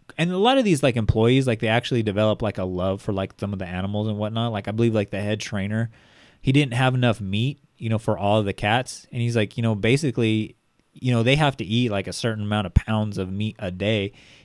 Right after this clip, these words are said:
And he goes, "This isn't even enough for, like, their breakfast, you know, and this is what they're gonna have to live on for the next two days." So they're starving. And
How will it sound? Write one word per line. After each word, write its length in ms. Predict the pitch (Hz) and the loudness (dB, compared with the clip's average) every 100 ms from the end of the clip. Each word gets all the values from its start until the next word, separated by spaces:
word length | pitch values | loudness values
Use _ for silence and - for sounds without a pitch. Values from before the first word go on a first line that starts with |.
| - | -6
And 100 | 117 | -2
he 80 | 117 | 4
goes, 320 | 113 101 - | 4 2 0
"This 240 | 139 127 | -2 0
isn't 220 | 143 127 123 | 2 2 0
even 200 | 107 98 | 0 -2
enough 360 | 95 107 104 | 0 0 0
for, 100 | 110 | -2
like, 200 | 98 92 | -2 -2
their 120 | 101 | -4
breakfast, 720 | 87 82 90 - - 78 - | -4 -6 -6 -8 -10 -12 -10
you 80 | 98 | -6
know, 80 | 92 | -4
and 140 | 95 107 | -2 -4
this 120 | 117 | -4
is 60 | |
what 140 | 107 104 | -4 -4
they're 100 | 107 | -4
gonna 140 | 101 | -4
have 120 | 104 - | -6 -4
to 60 | |
live 220 | 95 98 | -4 -2
on 140 | 95 95 | -2 -4
for 160 | 101 | -4
the 80 | 92 | -6
next 240 | 92 90 - | -6 -8 -8
two 120 | 90 | -6
days." 220 | 104 98 | -4 -4
So 220 | - 95 | -2 -2
they're 180 | 92 107 | 0 -2
starving. 640 | - - 98 90 90 101 - - - - _ | -2 0 2 2 0 -2 -6 -18 -20 -20 _
And 560 | - 117 113 110 110 | 0 2 4 2 -2